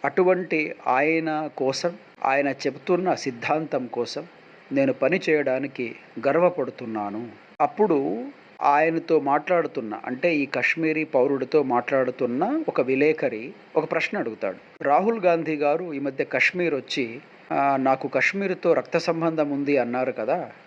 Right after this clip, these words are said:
దీనిపై మీరేమంటారు?" అని. అందుకు ఆ కశ్మీరీ పౌరుడు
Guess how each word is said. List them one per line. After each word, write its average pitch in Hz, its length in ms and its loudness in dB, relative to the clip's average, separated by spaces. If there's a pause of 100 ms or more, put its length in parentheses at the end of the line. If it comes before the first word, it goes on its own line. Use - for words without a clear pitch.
దీనిపై 208 360 2
మీరేమంటారు?" 143 680 0
అని. - 500 -12
అందుకు 208 340 2
ఆ 170 80 4
కశ్మీరీ 180 560 -2
పౌరుడు 135 680 0